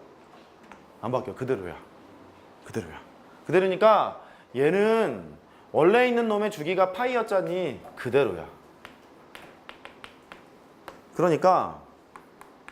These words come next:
Y는 절대값의 삼의 탄젠트 비엑스. 뭐 이랬잖아. 비양수래. 아이씨. <laughs> 비양수래.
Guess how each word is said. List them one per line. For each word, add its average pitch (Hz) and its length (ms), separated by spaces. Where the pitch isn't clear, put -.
Y는 120 540
절대값의 139 520
삼의 185 440
탄젠트 180 600
비엑스. 147 480
뭐 113 100
이랬잖아. 165 380
비양수래. 147 680
아이씨. 120 760
<laughs> - 140
비양수래. 113 520